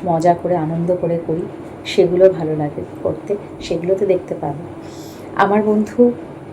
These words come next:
শর্মিষ্ঠা রানুকে তোমরা দেখতে পাবে আমার সাথে রিলে ভিডিওতে,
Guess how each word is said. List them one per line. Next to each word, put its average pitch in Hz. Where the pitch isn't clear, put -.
শর্মিষ্ঠা 202
রানুকে -
তোমরা 170
দেখতে 160
পাবে 175
আমার 170
সাথে 196
রিলে 196
ভিডিওতে, 185